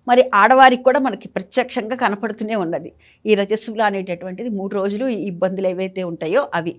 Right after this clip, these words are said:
ఆ తర్వాత, ఆ, ఆమెకి మాతృత్వం అనేటటువంటిది ఉన్నది. అంటే మీరు అడగచ్చు నన్ను, "ఆ, ఇవన్నీ కనబడుతున్నాయి కానీ ఇప్పటికీ మరి పురాణాల్లో చెప్పింది పాటించాలి,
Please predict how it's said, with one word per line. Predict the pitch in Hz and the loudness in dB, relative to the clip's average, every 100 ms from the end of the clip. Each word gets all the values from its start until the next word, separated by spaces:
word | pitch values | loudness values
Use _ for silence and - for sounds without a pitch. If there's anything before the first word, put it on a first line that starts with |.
| _ _ _ _ | _ _ _ _
ఆ | 208 | 2
తర్వాత, | 214 226 254 285 330 403 - _ _ _ | 4 2 0 2 2 0 -4 _ _ _
ఆ, | - 233 226 220 _ _ _ - | -2 0 0 -2 _ _ _ -2
ఆమెకి | 302 294 294 370 | 2 2 0 0
మాతృత్వం | 226 226 240 220 196 | 4 4 2 -4 -4
అనేటటువంటిది | 180 180 175 165 170 165 220 392 - | -2 -2 -4 -6 -8 -8 -6 -8 -8
ఉన్నది. | 180 147 - - _ _ _ _ _ - | -8 -6 -8 -18 _ _ _ _ _ -8
అంటే | 262 277 262 247 254 - _ _ _ _ _ _ | -4 0 2 2 -2 -6 _ _ _ _ _ _
మీరు | 277 285 | -2 2
అడగచ్చు | 196 202 214 - 165 | 4 4 0 -2 -10
నన్ను, | 156 - _ - | -10 -10 _ -6
"ఆ, | 240 | -4
ఇవన్నీ | 247 233 254 269 - | -2 -2 -2 -4 -2
కనబడుతున్నాయి | 233 277 294 269 277 | 0 2 0 0 2
కానీ | 254 247 302 | 4 4 2
ఇప్పటికీ | 277 269 254 311 | -2 -4 -2 0
మరి | 285 240 | 0 0
పురాణాల్లో | 240 226 254 254 240 | 0 2 4 2 0
చెప్పింది | 233 214 220 226 269 | -2 -4 -4 -4 -4
పాటించాలి, | 240 202 202 208 202 170 | 0 0 0 -6 -4 -4